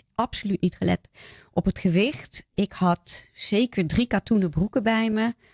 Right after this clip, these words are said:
Leuk jurkje voor in de avond. Vestje voor als het koud is. Eh, deo, mascara, alles zat mee. En, eh, bij Ka-, ik ka-, zal het nooit vergeten, we kwamen in Po aan. Want we begonnen vanuit Po en dan namen we de trein naar de, naar de Franse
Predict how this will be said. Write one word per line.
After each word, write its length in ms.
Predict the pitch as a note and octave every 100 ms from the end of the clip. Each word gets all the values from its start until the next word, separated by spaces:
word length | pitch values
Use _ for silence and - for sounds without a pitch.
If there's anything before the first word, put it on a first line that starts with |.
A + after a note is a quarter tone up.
| _
Leuk 200 | - D#3
jurkje 520 | D#3+ F#3 A3 A3+ - A3
voor 140 | -
in 80 | E3
de 80 | F3
avond. 680 | F3 G3 G#3 G#3+ A3 A3 - - - _ _
Vestje 380 | F#3 F#3+ -
voor 100 | F#3+
als 120 | F#3+ G#3+
het 120 | -
koud 360 | G#3 G#3 G#3+
is. 460 | A3 A3 G#3 - - _ _ _ _ _ _ _
Eh, 100 | E3+ E3 F3 E3+ E3
deo, 340 | D3+ E3+ G#3
mascara, 720 | G#3+ G#3 - G#3 G#3 G3+ G3+ B3
alles 180 | C#4
zat 140 | - B3
mee. 460 | A3 A3 D4+ E4+ - _ - - _ _ _ _
En, 300 | G#3 G#3 G#3
eh, 200 | G3 G3 F#3+
bij 160 | F#3 F#3
Ka-, 240 | - A3
ik 120 | - -
ka-, 180 | A3 G3
zal 140 | A3+
het 100 | A3+
nooit 160 | B3+ -
vergeten, 340 | - A#3+ A#3+
we 100 | G#3+
kwamen 340 | - G#3 G3+
in 120 | F#3+ F3
Po 300 | - A#3 C#4+ -
aan. 320 | A3+ C4 D#4
Want 140 | G#3+
we 80 | G3+
begonnen 380 | F#3+ - G#3+ G3+
vanuit 280 | G3 G3 -
Po 200 | G#3+ G#3
en 60 |
dan 120 | G3 F#3+
namen 240 | G3 F#3+
we 60 | F3+
de 100 | -
trein 400 | G#3 G#3 G#3 G#3
naar 140 | F#3+
de, 280 | F#3 F3 F3
naar 100 | E3+
de 220 | E3+ E3 E3+
Franse 800 | - G3 F#3 - F3+ F3 F3